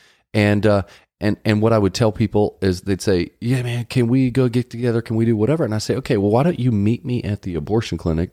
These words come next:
Saturday morning, nine A M?" And, uh, and we, we can, while we're standing there, uh, praying,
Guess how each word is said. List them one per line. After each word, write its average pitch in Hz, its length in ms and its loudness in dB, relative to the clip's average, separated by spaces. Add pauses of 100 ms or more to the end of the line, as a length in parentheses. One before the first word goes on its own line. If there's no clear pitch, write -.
(120)
Saturday 98 460 0
morning, 80 400 0
nine 82 240 2
A 123 160 2
M?" 73 300 -2 (880)
And, 90 260 0
uh, 92 320 4
and 104 160 0
we, 110 120 -2
we 107 180 0
can, 104 220 -2
while 90 300 0
we're 110 100 0
standing 95 360 0
there, 85 340 -2
uh, 78 180 -2
praying, 90 500 0